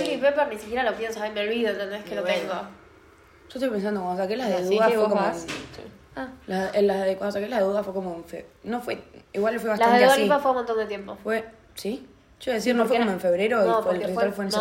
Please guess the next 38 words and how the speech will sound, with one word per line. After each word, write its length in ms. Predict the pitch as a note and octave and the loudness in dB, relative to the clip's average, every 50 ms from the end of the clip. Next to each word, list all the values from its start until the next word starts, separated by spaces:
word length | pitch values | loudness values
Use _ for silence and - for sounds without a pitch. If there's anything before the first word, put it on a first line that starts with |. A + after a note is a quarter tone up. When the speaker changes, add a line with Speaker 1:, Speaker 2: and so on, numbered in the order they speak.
| A3+ A#3 | 4 4
Speaker 3:
septiembre? 400 | A#3+ B3 B3 B3 A#3+ G#3 G3 F#3+ - - - - | 4 4 4 2 2 2 0 0 -4 -10 -14 -12
Speaker 1:
yo 120 | - - A#3+ | -8 -6 -2
se 60 | C4 | 0
las 100 | B3+ A3+ | 0 0
regalé 220 | G#3 G#3 G3+ G#3 G#3 | 0 -2 -2 -2 -2
para 160 | G#3+ A3 A3 | -4 -4 -4
Navidad 420 | G#3 G3 G3 G3 G#3 G#3+ G#3+ A3 A#3 | -4 -6 -6 -4 -2 0 0 2 0
a 40 | A3 | 0
mi 80 | G#3+ G#3 | -2 -6
hermana. 520 | G#3 G3+ G#3 G#3+ A3 A3+ A#3+ C4 - - - - | -8 -6 -6 -4 -2 -4 -4 -6 -8 -14 -14 -10
Speaker 3:
Ah, 400 | A3 B3+ C#4 C#4 A#3 F#3+ D3+ - - - - _ _ _ _ _ _ _ _ | -8 -6 -4 -4 -4 -4 -6 -10 -14 -20 -20 _ _ _ _ _ _ _ _
pensé 160 | - D#3+ F#3+ | -12 -10 -6
que 60 | G3 G3 | -4 -2
había 100 | F3+ - | -2 -2
sido, 200 | - G3 G3 G#3 | -2 0 0 2
Speaker 4:
No, 40 | G3+ | 2
yo 60 | G3 | 2
Speaker 3:
tipo, 80 | A3+ A#3+ | 4 4
Speaker 4:
la 100 | B3 A#3+ | 4 4
saqué, 260 | A#3+ G#3 G3+ G#3 G#3 | 4 2 4 4 2
Speaker 1:
el 60 | G#3+ G#3 | 4 4
día 100 | A3+ A3+ | 2 4
Speaker 4:
tipo, 140 | A3 G#3+ G#3 | 6 6 6
Speaker 1:
anterior. 420 | G3+ F#3+ F#3+ A3 A3 G#3 G3+ G3+ G3+ - - - - | 6 6 4 2 2 0 -2 -6 -10 -14 -20 -14 -8
Speaker 4:
mucho 300 | G#3+ G#3 G#3 G3+ - G#3 | -4 -4 -2 -2 0 -2
después. 400 | G3+ G3 G3+ - G3+ G3+ G3 G3+ - - | -2 -2 -2 -2 -2 -2 -2 -4 -8 -4
Vieron 320 | G3 G3+ G3+ G3+ G#3 G3+ G3+ | -2 0 0 0 0 -2 -4
que 60 | G3 | -6
después 240 | F#3+ G3 - G3+ F#3+ | -8 -8 -10 -8 -6
salieron 300 | G3+ F#3+ G3 G3 F#3+ F#3+ | -6 -6 -6 -6 -8 -8
más 180 | F#3+ F#3+ F#3 - | -10 -12 -12 -12
entradas 320 | F#3+ F#3+ G3+ F#3+ F#3+ F#3 - | -12 -10 -10 -10 -10 -12 -12
porque 160 | - F#3 F3+ F3+ | -12 -8 -4 -4
Speaker 3:
Sí. 40 | F#3 | -4
Speaker 4:
lo 80 | F3+ | -2
cambiaron 360 | F3+ F#3+ F#3 F#3+ F#3+ F#3+ F#3 | -2 -4 -4 -4 -6 -6 -6
de 60 | F#3 F3+ | -8 -8
lugar. 320 | F#3 F#3 F#3 F#3 F#3 G3+ | -6 -4 -4 -4 -4 -6